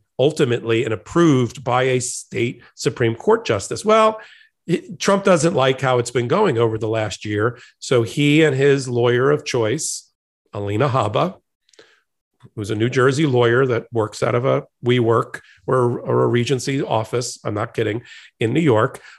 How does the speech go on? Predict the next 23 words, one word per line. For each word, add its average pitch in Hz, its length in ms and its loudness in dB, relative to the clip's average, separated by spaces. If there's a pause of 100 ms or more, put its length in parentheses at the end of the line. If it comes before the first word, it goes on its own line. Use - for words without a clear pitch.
(280)
filed 135 500 4
a 143 120 -4
federal 190 640 2
case, - 640 -4
made 131 160 -2
a 131 60 -4
federal 143 420 0
case 135 320 -2
out 104 160 -4
of 104 80 -6
it - 180 -6 (220)
in 123 140 2
the 123 100 4
Northern 180 580 4
District 143 440 -2
of 135 100 -4
New 139 80 -2
York, 135 240 2
'cause - 120 -8
they 123 100 0
gotta 139 180 0
find 131 300 -2
the 107 100 -14